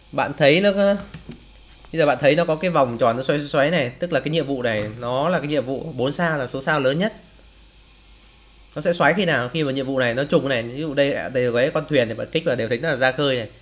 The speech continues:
Tức đây nó yêu cầu nhiệm vụ đầu tiên là ra khơi thì cái này đúng ra khơi và nhiều, nhiều sao này. Thì bạn ấn vào nhận nhiệm vụ. Đó, bạn sẽ tiến đến ra khơi. Thì nhiệm vụ này nó yêu cầu là sao? Nó,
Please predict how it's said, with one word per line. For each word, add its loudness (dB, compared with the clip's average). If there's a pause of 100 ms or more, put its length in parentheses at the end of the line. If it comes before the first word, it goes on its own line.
Tức -6
đây 0
nó -6
yêu 0
cầu 2
nhiệm -6
vụ -6
đầu -2
tiên 0
là -2
ra 2
khơi -2
thì -8
cái -6
này -2
đúng -8
ra -2
khơi -2
và -4
nhiều, -2
nhiều -4
sao 0
này. -2 (400)
Thì -8
bạn 0
ấn -2
vào 0
nhận 0
nhiệm -2
vụ. -2 (880)
Đó, 4
bạn 0
sẽ -10
tiến 0
đến 0
ra 4
khơi. 2 (1900)
Thì 2
nhiệm -2
vụ 0
này 2
nó 0
yêu 4
cầu 6
là 4
sao? 2
Nó, 0